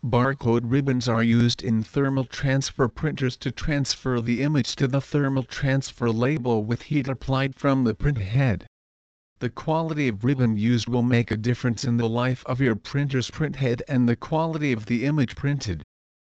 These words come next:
When using our ribbon with print head cleaner, your print quality will be better for a longer period of time and your print head will last a lot longer. Below are thermal transfer barcode ribbons, along with high-quality wax,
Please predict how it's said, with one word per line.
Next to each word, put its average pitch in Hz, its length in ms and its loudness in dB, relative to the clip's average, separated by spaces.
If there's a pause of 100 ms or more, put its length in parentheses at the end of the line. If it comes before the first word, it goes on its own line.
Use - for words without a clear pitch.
(240)
When 127 180 4
using 127 400 2
our 117 220 0
ribbon 120 400 2
with 113 260 -2
print - 260 -4
head 156 220 -2
cleaner, 123 540 0 (260)
your 127 160 2
print 143 360 -4
quality 131 540 2
will 127 200 2
be 120 220 2
better 117 360 -2
for 120 280 0
a 107 60 4
longer 139 380 2
period 143 520 -2
of 101 160 -4
time 135 500 -2
and 123 160 0
your 113 140 4
print 143 340 -2
head 117 340 -2
will 110 220 0
last 135 460 0
a 143 60 2
lot 123 360 0
longer. 117 560 2 (760)
Below 127 460 2
are 131 100 4
thermal 135 480 2
transfer 120 600 -2
barcode 120 560 0
ribbons, 107 580 0 (240)
along 143 400 0
with 127 200 0
high-quality 147 960 0
wax, 120 640 -4